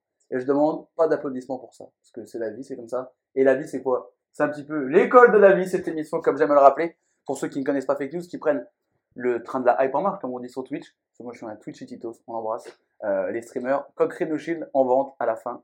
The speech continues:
de l'épisode, bien sûr. Six informations insolites, hilarantes, cocasses, le genre d'information où quand on,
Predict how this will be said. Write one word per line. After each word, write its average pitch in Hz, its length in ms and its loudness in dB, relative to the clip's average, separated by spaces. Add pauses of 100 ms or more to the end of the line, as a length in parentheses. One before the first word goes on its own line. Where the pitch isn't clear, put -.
de 123 120 -6
l'épisode, 120 500 -2 (340)
bien 135 140 0
sûr. 139 240 -6 (420)
Six 170 200 -4
informations 185 580 2 (360)
insolites, 151 520 -6
hilarantes, 151 460 -2
cocasses, 165 400 -4
le 135 80 -10
genre 147 100 -2
d'information 151 460 -4
où 175 100 -6
quand 156 200 -4
on, 135 520 -6